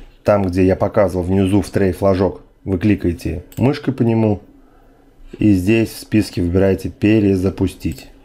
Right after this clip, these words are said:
И ждёте, пока флажок не загорится зелёным. Если вы после размещения адреса в браузере не увидите вот такую страницу, а увидите выдачу поиска Google или что-то в этом духе,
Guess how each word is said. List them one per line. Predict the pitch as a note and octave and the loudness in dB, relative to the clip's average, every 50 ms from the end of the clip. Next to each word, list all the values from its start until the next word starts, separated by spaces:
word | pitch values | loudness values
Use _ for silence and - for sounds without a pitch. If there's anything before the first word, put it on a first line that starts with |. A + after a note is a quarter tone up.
| _ _ - - - - - - | _ _ -20 -20 -20 -20 -12 -4
И | - A2+ | -2 0
ждёте, | G2+ F#2+ F#2 F#2 G#2+ G2+ G2 - F2+ | 0 0 2 2 2 0 0 -2 -6
пока | - F#2+ F2+ - A2+ A2 | -6 -4 -2 0 0 0
флажок | - G#2+ G2+ F2+ F#2+ G#2 - G2 | 0 -2 -2 0 0 -2 -2 -2
не | G2 G2 | -2 -2
загорится | F#2 G2 F2 G2 F#2 F#2+ G2 - - F#2+ | -2 0 0 0 0 0 0 -2 -2 -2
зелёным. | E2+ F#2 F2+ F#2 F2+ F2 E2 E2+ - - - _ _ _ _ _ _ _ - | 0 0 2 2 0 0 -2 -6 -12 -16 -20 _ _ _ _ _ _ _ -2
Если | - G2 G#2+ G#2+ F#2 - A2 G#2 | 2 2 4 2 2 2 2 2
вы | G2+ G#2 G#2+ G2 F2 E2+ - - _ _ _ _ _ _ _ | 2 2 2 2 0 -2 -8 -16 _ _ _ _ _ _ _
после | - G2+ F2 - - F#2+ F2+ E2 E2 D#2+ - - - - - - - - - - - - - _ - | -4 -4 -4 -4 -4 -4 -2 -2 -2 -4 -6 -8 -12 -18 -20 -20 -20 -20 -20 -20 -20 -20 -18 _ -6
размещения | F#2 F2+ F2+ G2 G2+ G2 - - A2 G2 F#2 G2 F#2 | -2 0 2 2 2 2 2 0 0 0 2 0 0
адреса | E2 E2+ E2 - - F#2 | 0 -2 -6 -8 -6 -4
в | E2+ | -2
браузере | E2+ G2+ G2+ F#2+ F2+ E2 E2+ D#2 D#2+ - - - - - | 0 2 2 2 0 0 -4 -8 -10 -12 -16 -18 -8 -2
не | G#2 G#2 G#2+ | 0 2 2
увидите | A2 G#2 G#2 G#2 F2 - F#2 | 2 4 2 2 2 2 0
вот | F#2+ - | 0 0
такую | - G#2 - - A#2 G2+ F2+ | 0 0 0 0 -2 -2 0
страницу, | - - G#2 G#2 A#2 B2+ B2+ C3 - F#2 F#2 - _ _ _ - | 0 0 2 2 2 2 0 0 -4 -8 -12 -12 _ _ _ -4
а | F2+ F2+ F2+ | 0 2 2
увидите | F#2 F2+ G2 G2 F2+ - - F2+ | 2 2 0 -2 -2 -2 -2 -2
выдачу | F#2+ G#2+ F#2+ G2 - - G2 E2+ | 0 0 2 0 -2 -2 -4 -2
поиска | - G#2+ G2+ F#2+ F2+ - - - F#2 | 0 0 2 2 0 -2 -6 -8 -4
Google | F2+ G2+ B2 C3 A#2 A2+ F#2+ F2 E2+ - _ _ _ _ _ _ _ _ _ _ _ - | 0 2 2 4 4 2 0 -2 -4 -10 _ _ _ _ _ _ _ _ _ _ _ -4
или | - G2 F#2 | -2 0 0
что-то | F2+ - A2+ G2+ F#2+ | 0 0 0 0 0
в | F#2+ | 0
этом | F#2+ F#2+ G2+ G2+ G#2+ | 0 0 0 0 2
духе, | A2+ C3 C3 C3 C3 A2 F2+ | 4 2 2 2 0 -2 -4